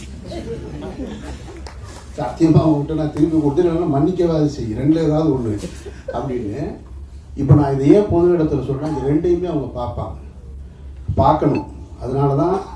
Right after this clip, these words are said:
இந்த படத்தை பார்த்துட்டு நான் தனியா அவங்க கிட்ட போய் சொல்லியிருக்கேன்.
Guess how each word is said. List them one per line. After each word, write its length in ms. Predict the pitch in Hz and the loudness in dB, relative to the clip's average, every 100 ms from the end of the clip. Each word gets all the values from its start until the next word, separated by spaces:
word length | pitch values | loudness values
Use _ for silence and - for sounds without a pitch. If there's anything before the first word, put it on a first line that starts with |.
| - - - - - | -12 -14 -14 -16 -6
இந்த 140 | 117 | -2
படத்தை 320 | 117 143 190 | 2 4 4
பார்த்துட்டு 400 | 180 170 170 170 | 6 4 4 0
நான் 180 | 160 143 | 0 0
தனியா 280 | 135 165 175 | 2 4 4
அவங்க 240 | 160 143 | 4 2
கிட்ட 140 | 143 135 | 2 0
போய் 160 | 127 | -2
சொல்லியிருக்கேன். 540 | 120 123 120 101 90 | -2 -2 -2 -4 -10